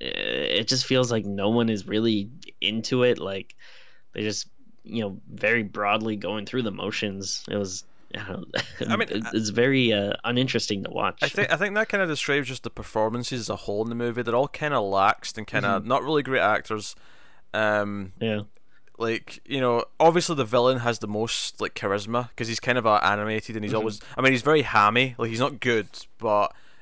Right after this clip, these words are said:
Speaker 2: at least he's putting
Speaker 1: Yeah.
Speaker 2: some emotion into it, whereas everyone else seems to be just kinda sleepwalking through the, the, the lines. Um,
Speaker 1: Mm-hmm.
Speaker 2: and eventually, so they run into the, this, you know, the head of the carnival, and he, like, sort of gives him a tour, and, you know, gives him his, "Ah, wh-, what else would these freaks do with their lives if I didn't give them a place to call home?" And there's, like,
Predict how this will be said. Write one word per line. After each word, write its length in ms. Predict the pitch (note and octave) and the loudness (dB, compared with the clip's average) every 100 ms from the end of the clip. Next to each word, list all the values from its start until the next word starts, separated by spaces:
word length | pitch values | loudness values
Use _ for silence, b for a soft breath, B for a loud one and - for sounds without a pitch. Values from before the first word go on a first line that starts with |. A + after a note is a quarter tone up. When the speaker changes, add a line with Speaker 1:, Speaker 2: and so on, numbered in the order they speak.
| b | b
Speaker 2:
at 140 | B2+ C3 | 2 4
least 200 | D3+ - | 0 -2
he's 120 | C#3+ | -4
putting 260 | - B2 | 0 2
Speaker 1:
Yeah. 60 | A#2+ | 0
Speaker 2:
some 80 | A2 | -2
emotion 320 | G2+ G#2 A#2+ | -6 -6 -4
into 240 | A#2+ A#2+ B2+ | -6 -2 -2
it, 80 | |
whereas 160 | A2 A2+ | 0 0
everyone 400 | C3 B2 C3+ C3 | 2 2 2 2
else 180 | A2+ A#2 | 2 -2
seems 180 | - A2+ | -4 -6
to 60 | A2 | -6
be 60 | |
just 100 | A2 | -6
kinda 160 | - G#2 | -4 -2
sleepwalking 640 | - A#2 - - A#2 B2 | -2 -2 -4 -2 -2 -4
through 180 | A2 G#2+ | -6 -4
the, 320 | G2+ G2 F#2+ - | -2 0 -2 -6
the, 100 | - - | -14 -6
the 100 | G2+ | -2
lines. 480 | F#2+ G2+ A2 A#2 - b b b b b b F#2+ | 0 -2 -4 -8 -10 b b b b b b -4
Um, 300 | G2 G2 G2 b | -2 -2 -6 b
Speaker 1:
Mm-hmm. 100 | A#2 | -4
Speaker 2:
and 80 | A#2 | 2
eventually, 400 | C3+ G#3+ B3 A3 | 6 6 4 0
so 120 | - | 0
they 100 | F#3 | 2
run 160 | F#3 A#3 | 4 4
into 260 | F#3+ - D3+ | 2 -4 -4
the, 180 | B2+ | -2
this, 340 | A#2 B2 - - | 0 -2 -2 -4
you 80 | A#2+ | -4
know, 60 | |
the 100 | G#2 G2+ | -2 -2
head 160 | A2 | -2
of 60 | G#2 | -4
the 60 | |
carnival, 480 | G#2 G#2+ G#2 F#2+ G2 | -2 0 0 -2 -4
and 240 | - G#2 - b b b b b - - - - - | -4 -6 -8 b b b b b -20 -20 -14 -14 -12
he, 640 | - E3 F3 F3 E3+ D#3+ | -8 -4 -2 0 0 0
like, 240 | A#2+ B2+ - | 2 2 2
sort 160 | D#3+ | 0
of 40 | C3+ | 0
gives 140 | C3 | 0
him 80 | B2+ | -2
a 60 | A2 | -4
tour, 560 | - - C3 A2+ G#2 | -6 -2 2 4 4
and, 280 | D#2 G2 G2 | 4 2 -2
you 100 | G2 | -6
know, 140 | G2+ | -6
gives 220 | G#2 A2+ A2 | -4 -6 -6
him 60 | |
his, 120 | G#2+ | -4
"Ah, 360 | A2 B2+ B2 A2 | 4 8 8 6
wh-, 260 | A2 B2+ - | 2 0 4
what 120 | C3 | 6
else 160 | C3 B2 | 6 2
would 100 | A#2 | -2
these 160 | A#2 | -4
freaks 320 | - - B2+ - | -4 -4 -4 -2
do 120 | B2 | 0
with 80 | A#2 | 2
their 100 | A2+ | 2
lives 400 | A2 G#2+ G#2 G2+ | 2 2 2 -4
if 120 | G#2 | 0
I 80 | A2+ | 0
didn't 200 | A2 G#2 | 0 -2
give 120 | G#2+ | -6
them 120 | G#2 | -6
a 40 | G#2 | -8
place 340 | - G#2+ G2+ | -6 -6 -6
to 80 | - | -8
call 260 | - A2 G2+ | -8 -4 -2
home?" 420 | G2+ F#2+ G2 F2+ | 0 0 0 -2
And 160 | F#2 F2+ | -8 -8
there's, 140 | F#2 | -8
like, 180 | F#2+ F#2 | -6 -8